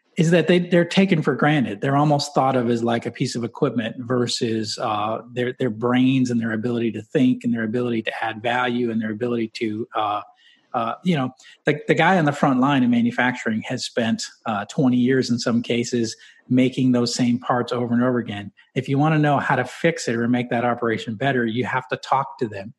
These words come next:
And most leaders don't. They think that, well, they've got their, they've got their degree, you know, they've got their wall full of degrees,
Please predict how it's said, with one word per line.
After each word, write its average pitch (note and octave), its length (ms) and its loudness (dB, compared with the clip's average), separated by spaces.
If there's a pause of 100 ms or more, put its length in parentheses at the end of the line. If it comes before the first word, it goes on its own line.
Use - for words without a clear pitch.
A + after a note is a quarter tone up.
And B2+ 160 -2
most D#3+ 320 0
leaders B2+ 300 0
don't. C#3+ 380 -2
They A#2 100 -8
think B2+ 320 -4
that, B2 180 -6
well, B2 160 -2
they've C3 200 -2
got B2+ 280 -2
their, A#2 240 -2 (380)
they've C#3 160 0
got C#3+ 200 0
their B2 180 0
degree, C3 440 0 (220)
you C3 120 0
know, A2+ 140 0
they've C3+ 160 -4
got - 200 -2
their C3 100 -2
wall B2 340 0 (100)
full B2 100 -2
of A#2 120 -4
degrees, A#2+ 600 0